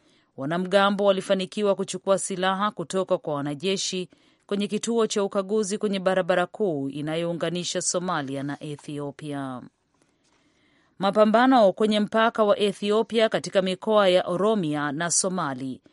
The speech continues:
yamewakosesha makazi takriban watu elfu hamsini, ofisa mwandamizi wa eneo amesema jana Jumapili. Khadija Riami anaisoma ripoti kamili.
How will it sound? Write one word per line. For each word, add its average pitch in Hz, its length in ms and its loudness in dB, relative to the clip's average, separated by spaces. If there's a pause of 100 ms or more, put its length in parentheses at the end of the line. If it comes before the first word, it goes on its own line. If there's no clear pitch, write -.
(280)
yamewakosesha 175 800 0
makazi 196 560 0
takriban 208 500 0
watu 190 400 0
elfu 185 380 -2
hamsini, 185 640 -4 (380)
ofisa 214 460 0
mwandamizi 202 640 0
wa 208 80 2
eneo 196 320 0
amesema 190 480 -4
jana 151 360 -4
Jumapili. 143 1000 -8 (560)
Khadija 151 440 -6
Riami 170 640 -4
anaisoma 175 580 -6
ripoti 135 420 -14
kamili. 139 640 -12